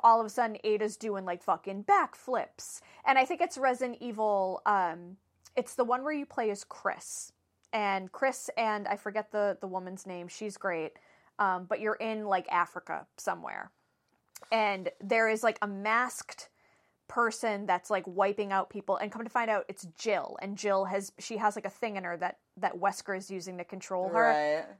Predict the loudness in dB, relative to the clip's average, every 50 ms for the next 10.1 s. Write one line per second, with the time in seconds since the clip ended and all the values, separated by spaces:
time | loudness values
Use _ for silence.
0 | _ 4 6 6 6 6 4 2 -4 -6 -6 -2 2 4 4 8 8 8 8 8
1 | 4 0 0 0 -2 -2 -4 -10 -4 2 4 6 6 6 4 2 -2 -4 _ -2
2 | 0 4 6 8 8 8 6 2 -6 -8 -8 -8 -10 -12 -12 -12 -12 -10 -8 -6
3 | -6 -6 -6 -8 -2 0 0 0 0 -2 -10 -12 -12 0 4 4 4 4 2 -8
4 | -10 -10 -10 -10 _ -14 -12 -10 -10 -10 -4 -2 -2 -2 -2 -2 _ -2 -2 -2
5 | -2 -4 -8 -6 -6 -4 0 2 2 2 2 0 0 0 2 6 8 10 12 12
6 | 12 10 8 6 4 2 2 4 8 10 10 10 8 6 2 -2 -2 -2 -2 -4
7 | -6 -4 -2 0 2 4 6 6 6 6 4 0 -8 -20 -20 -20 -20 _ _ -2
8 | 0 2 4 4 4 4 4 2 0 -4 -8 -10 -6 -2 0 0 0 0 2 4
9 | 4 4 4 4 4 2 4 4 4 2 2 0 -4 -2 -2 0 -2 0 0 0
10 | 0 0